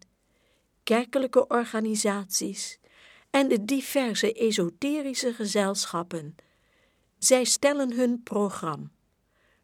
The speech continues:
maken het bekend en trachten door diverse activiteiten hun greep op het publiek te versterken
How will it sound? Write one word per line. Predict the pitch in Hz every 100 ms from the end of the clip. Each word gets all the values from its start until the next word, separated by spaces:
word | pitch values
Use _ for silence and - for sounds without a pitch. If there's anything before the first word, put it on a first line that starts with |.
| _
maken | 220 294 294 220
het | 180 -
bekend | - - 226 269 254 - - _ _ _ - - _
en | 247 226
trachten | - 277 - - 180 165 175 - _
door | - 185 226 180
diverse | 185 170 233 269 262 214
activiteiten | - 202 190 170 170 175 220 233 269 - 254 285 _ _ _ _
hun | 190 175 160
greep | - 208 226 285 320 -
op | 247
het | 254 247
publiek | 262 226 214 220 -
te | 226
versterken | 220 247 - - 165 139 - 139 156